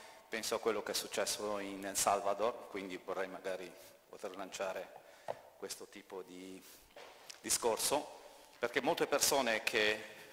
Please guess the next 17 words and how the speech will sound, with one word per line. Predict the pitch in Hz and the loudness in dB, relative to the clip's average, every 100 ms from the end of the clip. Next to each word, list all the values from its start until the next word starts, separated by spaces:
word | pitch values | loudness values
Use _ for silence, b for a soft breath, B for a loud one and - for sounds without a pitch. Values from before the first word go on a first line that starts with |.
| B | B
non | 113 117 | -4 0
avevano | 107 117 113 | 2 2 2
accesso | 104 123 113 | 0 0 -2
ai | 113 | 0
servizi | - 113 110 120 | -2 -2 -4 -6
bancari | 110 127 - 95 98 113 B B B B | -6 -8 -4 -4 -4 -8 B B B B
adesso | - 110 - - 104 92 95 B B B B B B B B B B B - | -2 2 4 4 2 0 -4 B B B B B B B B B B B -12
con | 104 | -10
uno | 101 101 | -6 -4
smartphone | 92 120 110 - - 101 95 92 | -2 2 2 2 -4 -4 -6 -10
e | |
un'app | 107 113 90 - 110 98 - - | 2 4 4 2 0 0 -2 -6
possono | 98 98 - 110 98 - - B B B B | -2 0 0 0 -2 -4 -6 B B B B
acquistare | 104 - 139 - 135 123 123 123 - B B B - - - - - - | -2 2 2 6 6 8 6 4 0 B B B -20 -20 -20 -20 -20 -4
beni | - 127 110 | 2 2 2
e | |
servizi | - 123 113 101 - 123 | 0 2 0 -2 0 0